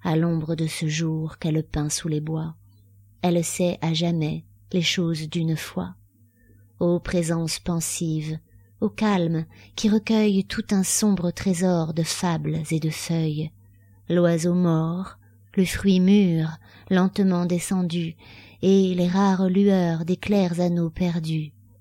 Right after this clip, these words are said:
Tu consommes en toi leur perte solennelle, mais sur la pureté de ta face éternelle, l'amour passe et périt.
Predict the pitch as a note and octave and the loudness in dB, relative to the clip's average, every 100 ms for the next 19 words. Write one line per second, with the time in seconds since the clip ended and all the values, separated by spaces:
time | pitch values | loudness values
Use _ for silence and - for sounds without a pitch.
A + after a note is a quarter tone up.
0 | - - - - - - - - F#3 - | -20 -20 -20 -20 -20 -12 -6 -2 0 2
1 | F#3 F3+ E3 E3 - F3 E3 D#3 - D#3+ | 2 2 0 -2 -2 -2 0 -4 -2 -4
2 | - E3+ - E3+ E3 E3 D#3+ E3 E3 E3 | -4 -6 -4 -2 0 0 0 -2 -4 -8
3 | - - - - - - F3+ F#3 F3+ - | -14 -20 -20 -20 -12 -2 0 2 0 -2
4 | F#3 F3+ - - G#3 G3 A3+ A3+ E3+ F3 | -2 -2 -2 -2 0 0 0 0 0 -2
5 | E3 - F#3 E3 D#3+ E3 E3 F3+ F3+ E3 | -4 -2 -4 -4 -4 -2 0 0 0 -2
6 | E3 _ _ _ - G#3 G#3 G#3+ - - | -6 _ _ _ -4 2 4 4 0 0
7 | G#3+ G#3+ - G3+ - G#3+ G3 F3+ F3 | 0 0 -2 0 2 4 4 0 -2